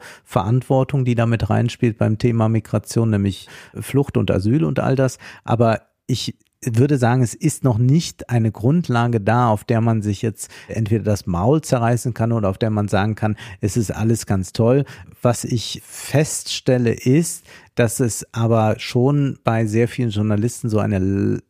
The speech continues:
Erleichterung gibt, dass man sagt, "Na ja, wenn Wagenknecht im Osten es tatsächlich schafft, schon anzutreten,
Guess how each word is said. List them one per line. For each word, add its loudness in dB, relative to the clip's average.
Erleichterung 0
gibt, 0
dass 0
man 0
sagt, 2
"Na 2
ja, 2
wenn 0
Wagenknecht 0
im 0
Osten -2
es -2
tatsächlich -2
schafft, -2
schon -2
anzutreten, 0